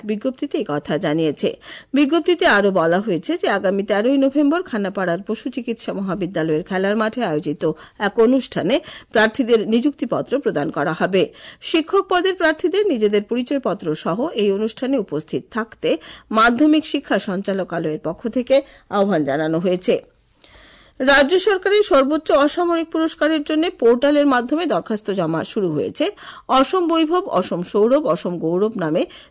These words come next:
তিনটি পুরস্কারের জন্য দরখাস্ত আসাম সিভিলিয়ান অ্যাওয়ার্ডস, আসাম ডট আসাম ডট জিওভি ডট ইন পোর্টালে আগামী একুশে নভেম্বর পর্যন্ত জমা দেওয়া যাবে। আগামী পয়লা জানুয়ারি এই পুরস্কারগুলির নামের তালিকা প্রকাশ করা হবে।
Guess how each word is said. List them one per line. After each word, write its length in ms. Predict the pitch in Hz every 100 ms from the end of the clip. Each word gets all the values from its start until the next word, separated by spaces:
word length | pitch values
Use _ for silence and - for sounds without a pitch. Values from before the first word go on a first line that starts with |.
| _
তিনটি 280 | 330 311 339
পুরস্কারের 560 | 294 202 190 165 160 151
জন্য 220 | 170 170
দরখাস্ত 600 | 175 170 - 214 - 269 - - -
আসাম 420 | - 240 - 349 320 -
সিভিলিয়ান 500 | 277 269 269 208 175
অ্যাওয়ার্ডস, 480 | 160 185 277 - -
আসাম 460 | 175 185 220 202 - _ -
ডট 380 | 202 214 233 -
আসাম 360 | 196 202 220 208
ডট 260 | 185 196 - 196
জিওভি 360 | 196 175 180
ডট 280 | 175 147 160
ইন 120 | 165
পোর্টালে 540 | - 185 196 123 165 349 - - -
আগামী 340 | 214 233 240
একুশে 440 | 226 240 294 311 359
নভেম্বর 480 | 190 196 240 208 196
পর্যন্ত 380 | 156 190 220
জমা 280 | 294 208 156
দেওয়া 260 | 151 156 156
যাবে। 340 | 180 170 170 - - - -
আগামী 300 | 247 269 311
পয়লা 320 | 277 254 285
জানুয়ারি 380 | 311 311 311 359
এই 100 | 370
পুরস্কারগুলির 840 | 247 208 220 202 196 202 202 185 -
নামের 320 | 190 165 165 160
তালিকা 340 | 151 147 294
প্রকাশ 380 | - 170 156 151
করা 220 | 165 170
হবে। 340 | 185 165 185